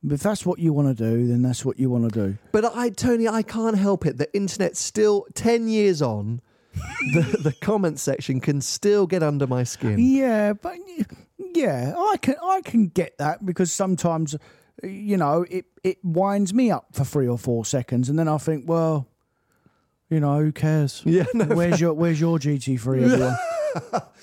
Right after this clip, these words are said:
Speaker 1: Yeah.
Speaker 2: It's a good mentality, I suppose. But as I say, I just, yeah, that's, I, so we're gonna move on from it. I'm, I'm happy. I'm excited. I thought the work that
Speaker 1: Yeah,
Speaker 2: was done was
Speaker 1: so you
Speaker 2: great,
Speaker 1: should
Speaker 2: and
Speaker 1: be.
Speaker 2: so, um,
Speaker 1: And you got Ferrari as well. I mean, I mean, t-,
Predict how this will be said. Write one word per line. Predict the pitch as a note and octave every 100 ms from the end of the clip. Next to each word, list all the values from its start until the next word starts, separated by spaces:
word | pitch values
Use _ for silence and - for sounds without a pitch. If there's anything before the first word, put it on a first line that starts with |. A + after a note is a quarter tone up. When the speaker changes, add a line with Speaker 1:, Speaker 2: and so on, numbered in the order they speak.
| -
Speaker 1:
Yeah. | G#3 B3
Speaker 2:
It's | E3+
a | -
good | F3
mentality, | E3 D3+ D#3 C#3
I | C3
suppose. | C3+ D3+ C#3 A#2
But | F#2+
as | D3+ C3
I | D3
say, |
I | C3+
just, | D3 - - _ E3+ F3+ _ _ _ -
yeah, | D#3 B2 A#2+
that's, | D3 -
I, | D#3
so | C#3+
we're | F3+
gonna | F#3 D#3+
move | D3+ D3
on | B2 A#2
from | - B2
it. | A#2 C3+
I'm, | D3 C#3+ C3 -
I'm | C3 A#2+
happy. | G#2 G2 -
I'm | A2 G#2+
excited. | - A#2 A2
I |
thought | G#2+
the | B2
work | A2+ A2+
that | F4+
Speaker 1:
Yeah, | G3+
Speaker 2:
was | A2+
done | A2+ G#2
was | G#2+
Speaker 1:
so |
you | C#4
Speaker 2:
great, | A2 G#2+
Speaker 1:
should | -
Speaker 2:
and |
Speaker 1:
be. | A#2+
Speaker 2:
so, | A2+ G#2+
um, | G#2 G#2 G2+ G2+ D#3+
Speaker 1:
And | A#3 C#4+
you |
got | D#3+ A2+
Ferrari | - C#3+ D3 F#3
as | G#3
well. | A#3+ B3
I | E3
mean, | E3 F3 D#3 _ _ _ _
I | G3+
mean, | A3 A3 G#3 _
t-, | -